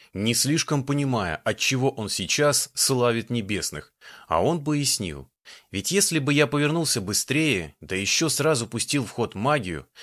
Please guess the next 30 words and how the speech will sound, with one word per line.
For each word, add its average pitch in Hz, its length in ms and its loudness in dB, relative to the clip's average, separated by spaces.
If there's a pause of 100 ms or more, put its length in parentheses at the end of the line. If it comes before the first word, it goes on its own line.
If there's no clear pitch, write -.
(100)
то 98 120 -2
мог 147 240 -2
навредить 127 440 0
такому 131 400 0
важному 117 440 2
шутнику, 127 500 -2
как 127 240 0
вы. 85 300 -6 (280)
Полагаю, 123 580 0 (160)
правильнее 151 680 4
сначала 147 420 2
понять, 139 440 2
кто 165 260 0
меня 101 240 0
кольнул 104 340 0
в 80 80 -8
жопу, 90 420 -2 (200)
разобраться 78 640 0
зачем, 120 680 2 (240)
и 95 100 -2
только 147 380 2
потом 143 540 2
принимать 120 420 2
решение, 113 500 0
как - 180 -2
следует 120 380 -2
поступить». 117 640 -8 (540)
«Ещё 120 640 4
раз 101 200 2
молодец. 90 600 -2